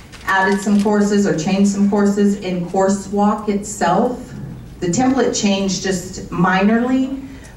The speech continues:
but if you try to upload some courses using the old template, it'll throw an error for you.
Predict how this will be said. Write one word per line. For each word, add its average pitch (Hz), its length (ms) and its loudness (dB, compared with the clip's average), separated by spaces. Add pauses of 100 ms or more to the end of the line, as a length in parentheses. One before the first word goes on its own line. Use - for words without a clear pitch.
but 180 320 0
if 202 180 2
you 208 220 2
try 190 440 0
to 190 200 2
upload 190 600 0
some 170 260 -4
courses 185 420 -2
using 175 280 0
the 165 140 -4
old 175 220 2
template, 190 480 0
it'll 180 200 -4
throw 185 180 -2
an 156 180 0
error 147 320 0
for 143 200 -4
you. 131 280 0